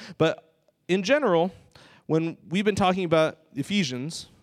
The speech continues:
I've been liking to read through to where we are to kinda give us a little bit of a reminder of where we've been through the book of Ephesians. So I'm gonna go through that, and then I'm gonna need some volunteers in just a second.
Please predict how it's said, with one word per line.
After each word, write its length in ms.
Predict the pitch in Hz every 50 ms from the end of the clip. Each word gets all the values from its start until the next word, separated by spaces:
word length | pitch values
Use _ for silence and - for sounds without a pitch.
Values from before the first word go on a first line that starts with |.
| _ _ _ _ _
I've 260 | - 139 151 170 170 160
been 220 | 170 165 160 151
liking 560 | 113 90 123 135 143 147 156 - - 160 151 143
to 240 | - - 156 143 131
read 600 | 120 120 135 175 185 165 135 123 120 120 127 - -
through 400 | - - 160 147 135 127 123 131
to 120 | - - 135
where 140 | 127 127 127
we 140 | 123 123
are 340 | - 151 165 170 151 131 131
to 100 | - -
kinda 280 | 135 147 139 139 139 131
give 180 | 131 151 147
us 140 | 156 151 -
a 40 | 131
little 260 | 131 156 190 208 214
bit 160 | 190 202 190
of 100 | 196 175
a 80 | 180 175
reminder 800 | 165 175 170 165 185 208 240 240 208 156 131 113 110 120 143 - _ _ _ _ _ _ _ _ _ _ _ _ _ _ _ _ _ _ _ _ _ _ _ _ _ _ _
of 260 | - 131 135 139 127
where 340 | 120 65 - 135 147 151 147
we've 220 | 143 143 143 127 113
been 420 | 123 120 117 113 113 117 131 131 - _ _
through 160 | - 123 117
the 80 | 113 104
book 220 | 104 113 110 -
of 100 | 117 113
Ephesians. 560 | 117 - 127 123 113 85 71 76 - - - -
So 200 | - - 135 127
I'm 120 | 170 226
gonna 140 | 269 262 247
go 240 | 190 220 214 208 202
through 280 | - - 233 254 247
that, 300 | 220 240 233 233 233 254 - - - - _
and 140 | 135 170 233
then 80 | 262
I'm 60 | 285 269
gonna 120 | 254 240
need 200 | 233 226 196 -
some 100 | 180 151
volunteers 640 | 143 160 156 151 139 135 - 160 156 147 135 117 117
in 100 | 113 110
just 360 | 107 120 123 123 120 - -
a 60 | 113
second. 420 | - - 131 120 107 - - -